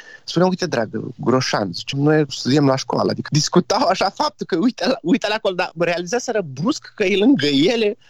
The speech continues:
un autor pe care îl știu din manual. Și vorbeau despre aia așa după colțul clădirii, că, le,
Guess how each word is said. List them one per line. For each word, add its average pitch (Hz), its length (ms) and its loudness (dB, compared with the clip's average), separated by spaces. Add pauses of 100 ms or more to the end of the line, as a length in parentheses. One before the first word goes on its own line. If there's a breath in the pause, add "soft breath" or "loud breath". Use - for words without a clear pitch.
(120)
un 160 200 4
autor 175 440 2
pe - 80 -4
care 160 180 -2
îl 160 60 2
știu - 220 -2
din 156 160 6
manual. 135 500 4 (360 loud breath)
Și - 180 -4
vorbeau 151 420 2
despre 185 240 0
aia 190 100 0
așa 180 200 -4
după 175 320 -2
colțul 165 420 -2
clădirii, 131 480 0
că, - 120 -4
le, 165 200 2